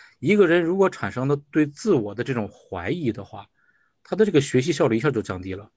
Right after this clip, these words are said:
我们只有在特别确定自己是正确的时候，确定自己能力的时候，你学得才快。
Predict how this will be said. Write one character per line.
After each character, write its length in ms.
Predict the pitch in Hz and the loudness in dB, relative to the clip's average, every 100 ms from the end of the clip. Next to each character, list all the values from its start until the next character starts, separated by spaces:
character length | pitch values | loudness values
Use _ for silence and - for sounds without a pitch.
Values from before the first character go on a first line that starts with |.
| _ _ _ | _ _ _
我 100 | 120 | 2
们 180 | 131 143 | 4 4
只 160 | 143 151 | 6 6
有 160 | 175 | 6
在 240 | 127 127 113 | 4 2 0
特 260 | - - | -4 2
别 160 | 131 131 | 2 2
确 380 | 139 - - 156 | -4 -6 0 2
定 260 | 139 120 | 2 -4
自 140 | 113 117 | -4 -8
己 100 | 98 | -8
是 140 | - 104 | -12 -4
正 280 | - 202 107 | 0 0 -2
确 200 | - 101 | -6 -8
的 100 | 95 | -8
时 140 | - | -14
候， 240 | 92 98 - - - _ | -16 -20 -20 -20 -20 _
确 280 | - - 156 | -6 2 2
定 160 | 143 147 | 2 -2
自 100 | 135 | -4
己 80 | |
能 300 | 104 95 95 | -6 -6 -4
力 100 | 147 | -2
的 100 | 139 | 0
时 120 | 104 98 | 0 -4
候， 80 | |
你 100 | 92 | -8
学 180 | 90 - | -6 -6
得 120 | 101 | -6
才 160 | 98 95 | -6 -8
快。 200 | - 135 | -10 -14